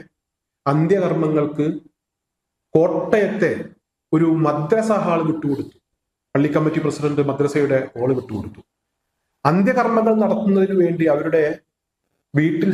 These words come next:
സ്ഥലമില്ല, ചെറിയ വീടാണ്. വീടിന്റെ മുറ്റത്തും മറ്റുമൊക്കെ അതിനുള്ള സൗകര്യങ്ങൾ ഇല്ലാതെ വന്നപ്പോൾ മദ്രസയുടെ ഒരു ഭാഗം വിട്ടുകൊടുത്തു, അവിടെ വെച്ച് നടത്തിക്കൊള്ളാൻ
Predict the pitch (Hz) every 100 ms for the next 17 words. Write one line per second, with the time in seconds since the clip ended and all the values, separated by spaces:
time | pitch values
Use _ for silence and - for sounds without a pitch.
0 | 185 151 139 156 127 - - _ _ -
1 | 156 156 156 160 143 156 - - _ _
2 | _ _ _ _ - 147 156 175 175 165
3 | 147 170 170 120 - 151 - 160 160 151
4 | 147 151 147 143 165 175 170 143 143 143
5 | 139 131 - 131 151 - _ _ _ _
6 | _ _ _ 135 131 165 160 147 135 135
7 | 147 139 131 123 127 131 113 123 101 -
8 | 120 139 135 - 123 110 113 104 101